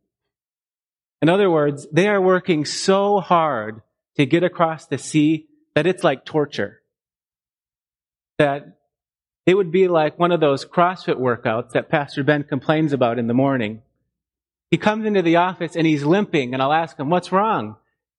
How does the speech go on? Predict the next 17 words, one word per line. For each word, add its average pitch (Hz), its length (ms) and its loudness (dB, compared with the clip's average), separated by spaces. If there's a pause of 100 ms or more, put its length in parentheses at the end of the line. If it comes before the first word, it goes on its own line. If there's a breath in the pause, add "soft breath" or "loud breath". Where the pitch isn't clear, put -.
(180)
And 170 80 4
he 175 40 2
had 190 180 0
to 180 60 0
do, 190 140 2
like, 156 260 -2
five 180 280 0
hundred 175 340 -2
squats 160 560 0
or 135 100 0
a 139 60 -2
thousand 170 480 0
burpees 160 640 0
or, 123 280 -2 (200)
you 160 120 2
know, 139 200 0
twenty, 180 580 -2